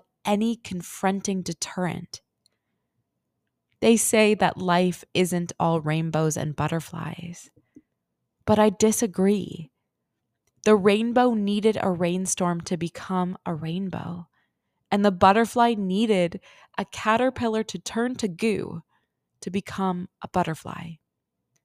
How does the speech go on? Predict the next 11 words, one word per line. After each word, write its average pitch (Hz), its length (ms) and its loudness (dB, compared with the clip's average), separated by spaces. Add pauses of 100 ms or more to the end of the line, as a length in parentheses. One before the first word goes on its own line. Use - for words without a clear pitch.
(420)
Life 269 420 2
is 233 400 2
all 185 160 2
about 180 400 -2
building 180 540 0
a 180 80 -10
capacity 185 760 -4
to 175 140 -6
face - 480 -4
your 180 100 -4
growth 160 720 -6